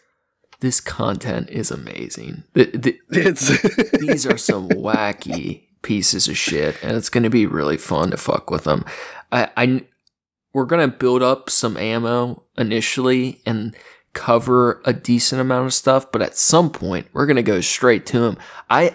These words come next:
Speaker 1: I'm looking forward to emailing them an actual declaration of war, because I think that will be, like, the, when we finally talk sh-, directly to them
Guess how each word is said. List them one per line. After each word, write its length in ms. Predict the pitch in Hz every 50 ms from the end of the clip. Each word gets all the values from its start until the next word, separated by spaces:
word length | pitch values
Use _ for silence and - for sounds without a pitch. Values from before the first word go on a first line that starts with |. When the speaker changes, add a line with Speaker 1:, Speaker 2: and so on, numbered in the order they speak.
| -
Speaker 1:
I'm 400 | 143 131 156 180 202 202 202 165 - -
looking 520 | 127 123 123 123 127 - 151 143 127 113
forward 500 | 104 - - 110 117 117 120 117 107 -
to 180 | - 117 104 - - -
emailing 560 | 120 120 117 117 123 127 123 120 127 127 127
them 320 | 123 123 127 127 127 123 127 _ _ _ _ _ _
an 180 | - 120 104 - _
actual 460 | - 107 104 - - - - 120 95
declaration 800 | 95 - - 101 95 - - 87 85 80 78 87 - - - -
of 120 | - -
war, 520 | - - - 50 50 50 - - - - _ _
because 260 | - 131 120 120 - - -
I 100 | 113 120
think 240 | - - 127 117 -
that 200 | - 98 92 95
will 120 | 87 -
be, 460 | - - 95 67 67 - - - - _ _ _ _ _ _ _ _ _ _ _ _ _
like, 240 | - 131 - - -
the, 160 | - - - -
when 220 | 135 127 127 123 127
we 100 | 127 123
finally 580 | - - - - 123 117 120 123 127 131 127
talk 420 | 120 - - - 117 113 107 - -
sh-, 280 | - - - - _ _
directly 540 | - - 120 110 107 101 104 - - - 117
to 300 | 104 - - - - -
them 400 | - - 117 123 123 131 131 -